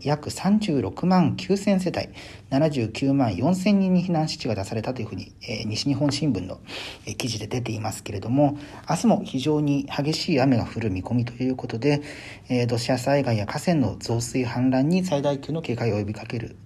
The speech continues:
ようにしているということです。で、まあ、これはですね、この間も言いましたけれども、新型コロナウイルスが、えー、広がっている状況で、避難の、避難体制みたいなところも、えー、どういう対策を取るのかというのが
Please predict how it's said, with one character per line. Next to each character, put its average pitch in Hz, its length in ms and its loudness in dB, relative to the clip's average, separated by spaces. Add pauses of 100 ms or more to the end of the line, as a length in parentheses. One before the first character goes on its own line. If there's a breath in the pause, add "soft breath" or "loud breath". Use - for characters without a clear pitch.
(420 loud breath)
よ - 120 -2
う - 40 -8
に - 80 -10
し - 120 -6
て - 100 -10
い 92 100 -8
る 123 100 -8
と 127 280 -4
い 110 140 -6
う 92 60 -4
こ - 120 -6
と - 100 -8
で 98 140 -8
す。 - 180 -12 (1080)
で、 - 600 -6
ま - 180 -10
あ、 - 60 -14 (320 loud breath)
こ - 140 -12
れ 143 140 0
は 175 120 2
で 160 120 -6
す - 180 -10
ね、 127 340 2 (300 loud breath)
こ 143 80 0
の 139 80 4
間 135 140 4
も 123 60 2
言 113 80 -2
い - 20 0
ま 123 100 0
し - 80 -4
た 123 80 -6
け 120 100 -8
れ 113 60 -10
ど 113 140 -8
も、 127 260 2
新 - 180 -4
型 143 200 0
コ 143 120 -6
ロ 180 120 0
ナ 190 180 0
ウ 202 80 2
イ - 20 2
ル 202 80 -2
ス - 160 -8
が、 120 240 -2 (460 loud breath)
え 135 60 -10
ー、 120 60 -8
広 123 420 -2
が 120 80 4
っ 120 80 -4
て - 160 -6
い 113 80 2
る 113 100 0
状 113 200 -4
況 110 260 -4
で、 107 100 -6
避 - 300 -2
難 202 400 4 (260)
の、 110 200 -4
避 - 220 -8
難 139 300 4
体 151 300 0
制 101 240 -4
み 101 100 -4
た - 80 -4
い 95 40 -4
な 95 40 -6
と - 80 -10
こ - 120 -8
ろ 98 60 -8
も、 98 200 -10 (480 loud breath)
え 123 100 -4
ー、 104 40 -4
ど 131 100 0
う 131 80 4
い 139 60 4
う - 20 4
対 131 160 0
策 139 240 -6
を 139 80 0
取 180 160 0
る 147 40 2
の - 60 0
か 123 120 -8
と - 80 -6
い - 40 -6
う - 40 -8
の - 60 -10
が - 200 -10